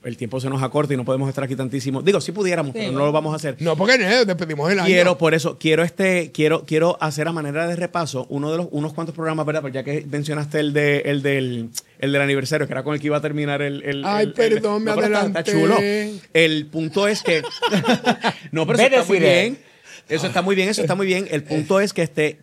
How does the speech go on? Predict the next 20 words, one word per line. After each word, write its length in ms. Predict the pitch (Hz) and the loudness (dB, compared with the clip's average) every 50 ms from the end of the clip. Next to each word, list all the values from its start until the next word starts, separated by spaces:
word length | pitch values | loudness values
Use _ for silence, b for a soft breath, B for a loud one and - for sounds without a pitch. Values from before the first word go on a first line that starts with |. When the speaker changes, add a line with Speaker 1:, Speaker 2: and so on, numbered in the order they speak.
| _ | _
Speaker 1:
que 240 | - 156 156 151 - - | 0 0 0 0 -2 -6
quisiera 580 | - 151 143 - 202 226 233 185 151 139 139 b b b b b _ _ | -10 -8 -6 -2 0 2 2 2 0 -2 -6 b b b b b _ _
que 240 | - 165 170 - - | -2 -2 -2 -4 -6
si 180 | - - - 165 | -8 -6 -6 -4
usted 180 | 147 151 156 | -2 -2 -2
no 80 | 165 185 | -2 -2
se 100 | - 208 | -2 -2
ha 40 | 202 | 0
dado 140 | 196 196 | 0 0
la 60 | 190 196 | 0 -2
oportunidad 520 | 185 185 185 - - 180 180 180 180 170 | -2 -4 -6 -4 -4 -2 -2 0 0 0
de 60 | 147 139 | 0 -2
ver 100 | 139 151 | -2 -2
alguno 240 | 156 139 139 139 | -2 -2 -4 -4
de 60 | 143 151 | -2 -4
nuestros 220 | 170 165 - 170 | -4 -6 -8 -8
programas, 560 | 170 - 185 170 175 175 156 151 147 147 143 | -6 -6 -4 -2 -2 -2 -2 -4 -4 -6 -4
vaya 280 | 127 135 131 143 - - | -4 -2 -2 -2 -2 -2
hacia 160 | 202 - 233 | -4 -4 -6
atrás. 340 | - - 190 233 180 - | -4 -4 -6 -6 -6 -8